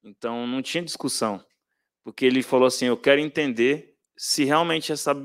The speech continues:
essa biblioteca aqui for relevante pras pessoas, se as pessoas usam e resolve problemas, problemas práticos da vida, se tiver alguma coisa pra ser corrigida, já vai chegar um pull request.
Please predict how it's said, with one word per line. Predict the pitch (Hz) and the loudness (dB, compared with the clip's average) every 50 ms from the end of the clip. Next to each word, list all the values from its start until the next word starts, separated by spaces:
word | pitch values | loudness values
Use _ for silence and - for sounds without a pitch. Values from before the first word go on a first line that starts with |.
| 131 _ | -14 _
essa | - 139 135 - - 135 | -4 -4 -2 0 -2 -2
biblioteca | 131 131 131 131 135 131 127 - 127 123 - 123 | -2 -2 2 4 4 4 6 4 2 2 2 -4
aqui | - - 120 | -6 -6 -6
for | - - 131 131 123 | -6 -4 -2 -2 0
relevante | 127 139 147 165 160 135 127 127 131 - - | 2 0 0 0 -2 -2 -2 -4 -4 -4 -4
pras | - 120 107 | -6 -8 -6
pessoas, | - - 107 - - - 143 135 120 - - - | -6 -10 -8 -6 0 2 2 2 2 0 -4 -4
se | 113 110 | 0 0
as | 113 - | 0 0
pessoas | - - 110 - - 127 123 110 107 | 0 -4 -4 0 2 2 2 2 2
usam | 123 135 131 117 117 | 0 0 2 0 0
e | 110 | -2
resolve | 107 113 110 104 113 113 113 107 | 0 0 2 4 4 4 4 4
problemas, | - 113 113 110 110 120 127 135 143 147 147 - - _ _ _ _ _ _ _ _ _ _ _ _ _ _ _ _ _ _ _ _ _ _ _ _ _ _ _ | 2 0 2 4 4 2 2 2 0 -4 -6 -10 -16 _ _ _ _ _ _ _ _ _ _ _ _ _ _ _ _ _ _ _ _ _ _ _ _ _ _ _
problemas | - 113 107 110 113 120 123 110 - | -4 -2 0 2 4 4 2 2 4
práticos | - 127 123 123 123 - - 131 117 | 6 8 8 8 6 4 -2 -4 2
da | 113 117 110 | 4 4 4
vida, | 104 110 135 151 143 120 110 - - - _ _ _ _ _ _ _ _ _ _ _ _ | 4 4 0 2 4 2 2 2 -2 -14 _ _ _ _ _ _ _ _ _ _ _ _
se | - - 156 | -10 -10 -8
tiver | - - 160 147 165 | -2 -2 4 6 6
alguma | 156 143 139 156 190 202 | 6 6 6 2 2 4
coisa | 202 190 180 170 170 | 4 4 4 4 4
pra | - 180 165 | 0 0 0
ser | - 175 165 | 2 -2 -2
corrigida, | - - 160 151 156 143 120 120 139 147 160 | 0 2 4 4 4 4 2 0 -2 -2 0
já | 151 147 | 0 0
vai | 143 143 147 | 0 0 -2
chegar | 143 - 151 139 139 | -2 -4 -2 0 0
um | 143 147 | -2 -2
pull | 139 147 143 | -4 -6 -6
request. | 143 135 131 - 123 110 101 - - - | -6 -6 -4 -2 -2 -2 -4 -6 -14 -20